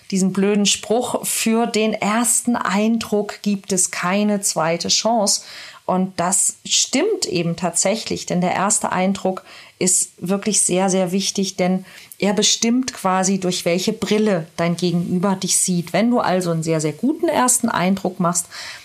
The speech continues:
dann wird dir im Nachhinein auch der ein oder andere Patzer sehr viel leichter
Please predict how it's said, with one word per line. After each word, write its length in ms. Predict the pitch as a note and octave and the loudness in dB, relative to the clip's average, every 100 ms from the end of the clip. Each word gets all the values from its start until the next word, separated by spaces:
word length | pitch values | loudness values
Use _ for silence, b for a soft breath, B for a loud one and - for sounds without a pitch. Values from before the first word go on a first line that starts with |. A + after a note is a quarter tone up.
| B | B
dann 340 | F#3+ F3+ F#3+ - | 0 4 2 0
wird 560 | - E3 F#3 F#3+ - - | -4 0 0 2 -4 0
dir 220 | F#3 F3+ | 2 2
im 120 | F3 | 2
Nachhinein 680 | F3 E3+ F3 G3 F3 E3 E3+ | 2 2 2 0 0 0 0
auch 160 | - - | -2 -4
der 160 | E3+ | -4
ein 160 | - E3+ | 0 0
oder 200 | E3 - | 0 0
andere 300 | E3+ F3 E3+ | 0 0 -2
Patzer 540 | - - G#3+ - F#3 | -4 -4 -2 0 2
sehr 320 | E3+ A3+ A#3 A#3 | 2 2 2 2
viel 260 | - F#3+ | 0 2
leichter 580 | F3+ F3 E3+ - F3 | 2 2 0 -2 -2